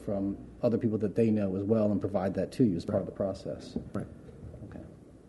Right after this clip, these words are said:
Speaker 2: And we also wanted to vet it with, uh, the Kent Narrows Development Foundation, even though they're a few miles away, because they're businessmen as well. And we wanted to get the word out as much as we could. This is what we're thinking about doing.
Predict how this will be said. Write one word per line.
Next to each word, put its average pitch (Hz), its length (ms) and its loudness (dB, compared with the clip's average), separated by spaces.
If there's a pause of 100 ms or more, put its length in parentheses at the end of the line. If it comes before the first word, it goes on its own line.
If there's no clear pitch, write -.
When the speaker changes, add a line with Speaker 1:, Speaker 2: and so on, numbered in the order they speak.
(240)
Speaker 2:
And 143 100 12
we 156 120 12
also 233 200 12
wanted 147 240 12
to 127 160 12
vet 131 260 12
it 120 80 12
with, 120 400 4
uh, 113 180 4 (300)
the 117 100 0
Kent 131 200 8
Narrows 123 200 8
Development 151 460 12
Foundation, 120 480 10
even 131 140 10
though 127 180 10
they're 120 200 10
a 113 40 6
few 127 200 6
miles 113 340 6
away, 147 400 10 (240)
because 127 240 8
they're 170 100 12
businessmen 139 600 10
as 117 140 2
well. 117 220 0 (140)
And 127 100 0
we 123 120 6
wanted 127 280 8
to 120 60 8
get 127 160 8
the 127 80 6
word 117 240 8
out 110 160 6
as 107 160 0
much 113 220 0
as 107 100 -8
we 110 100 -2
could. 90 280 -8 (260)
This 117 140 -2
is 120 80 4
what 120 160 8
we're 123 140 10
thinking 117 380 4
about 110 300 4
doing. 104 380 -6